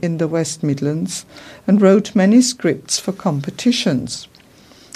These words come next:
He was responsible for makeup and acting in the B B C series Your Life in Their Hands.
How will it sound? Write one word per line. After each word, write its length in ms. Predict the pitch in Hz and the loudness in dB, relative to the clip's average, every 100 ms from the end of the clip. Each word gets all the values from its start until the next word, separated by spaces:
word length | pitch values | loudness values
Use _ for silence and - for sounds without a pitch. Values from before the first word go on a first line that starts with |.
| - | 0
He 160 | 233 254 | 4 6
was 260 | 247 - | 4 0
responsible 840 | 175 - - 202 226 - - - 175 | -4 -2 2 4 4 0 -4 -2 -4
for 200 | - 151 | -4 -2
makeup 680 | 170 202 208 - 139 - | 2 2 0 -2 -4 -2
and 200 | - 165 | -6 -6
acting 760 | 165 196 196 - 165 139 180 - | -2 -4 -4 -10 -6 -4 -4 0
in 140 | 185 | 0
the 100 | 180 | 0
B 200 | 175 180 | 0 -2
B 160 | 175 202 | 0 -2
C 240 | - 190 | -2 -2
series 840 | 185 - 160 147 143 143 160 - | -2 -2 0 0 0 0 -2 -4
Your 220 | 175 180 190 | 0 2 4
Life 480 | 165 135 156 - | 4 2 -2 -6
in 180 | - 170 | -6 -6
Their 280 | 147 131 131 | -4 -6 -6
Hands. 720 | 139 214 226 123 - - - | -2 0 0 -2 -6 -10 -12